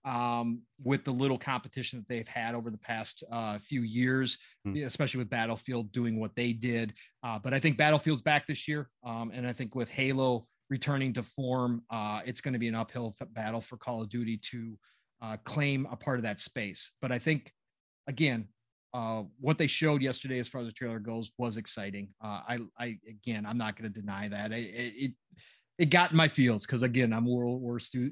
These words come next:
Speaker 1: a World
Speaker 2: Yeah,
Speaker 1: War
Speaker 2: yeah,
Speaker 1: Two
Speaker 2: yeah.
Speaker 1: stan, so therefore it appeals to me.
Speaker 2: Yeah.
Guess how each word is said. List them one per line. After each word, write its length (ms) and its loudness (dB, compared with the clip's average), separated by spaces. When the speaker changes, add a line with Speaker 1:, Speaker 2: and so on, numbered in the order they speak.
Speaker 1:
a 80 2
World 240 8
Speaker 2:
Yeah, 60 12
Speaker 1:
War 100 10
Speaker 2:
yeah, 60 6
Speaker 1:
Two 80 4
Speaker 2:
yeah. 40 2
Speaker 1:
stan, 380 2
so 320 2
therefore 500 2
it 140 8
appeals 460 4
to 120 -6
me. 240 0
Speaker 2:
Yeah. 180 6